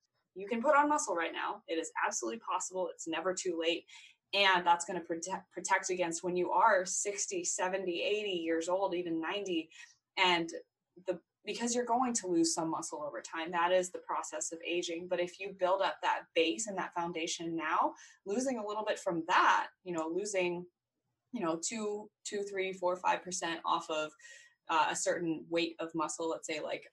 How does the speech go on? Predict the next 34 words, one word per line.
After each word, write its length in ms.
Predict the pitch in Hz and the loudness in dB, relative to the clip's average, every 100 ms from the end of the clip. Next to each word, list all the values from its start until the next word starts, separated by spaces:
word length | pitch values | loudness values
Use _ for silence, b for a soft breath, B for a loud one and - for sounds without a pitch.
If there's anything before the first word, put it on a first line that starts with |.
| - | -8
a 140 | 170 160 | -8 -4
hu-, 160 | 180 - | 0 2
a 80 | 190 | 2
hundred 280 | 202 180 | 2 0
grams 300 | 175 165 160 | 0 0 0
of 100 | 165 | -4
muscle, 440 | 156 151 - - - | -6 -4 -6 -8 -6
you 80 | 165 | -4
know, 220 | 156 156 160 | -2 -2 -6
if 120 | 160 | -4
you 160 | 175 170 | -2 2
lose 280 | 175 175 175 | 2 2 2
that 220 | 170 - - | 0 0 -2
down 180 | 160 160 | -4 -2
to 140 | 160 | -4
ninety 320 | 160 160 165 | -2 0 0
grams, 300 | 160 151 151 B B B | 0 -2 -4 B B B
instead 260 | 185 190 202 | -4 4 4
of 100 | 190 | 4
starting 640 | - - 185 202 190 180 | 0 4 6 6 4 0
at, 300 | 170 156 - - - _ _ | 0 0 0 -4 -4 _ _
you 80 | 156 | -10
know, 100 | 135 | -4
fifty 500 | - 349 339 339 - _ - | 0 0 -2 -10 -14 _ -6
and 340 | 160 156 160 - _ _ - | -4 -4 -8 -14 _ _ -2
going 240 | 165 165 | 2 2
down 260 | 156 156 160 | 2 0 2
by 260 | 151 151 - | 0 0 -2
two, 260 | - 160 151 - | -4 -4 -4 -4
two 100 | 175 | -4
to 80 | 165 | -2
five 260 | 160 151 | -2 -2
percent, 380 | 160 - 156 156 B B B - | -6 -6 -4 -4 B B B -6
and, 200 | 156 | -4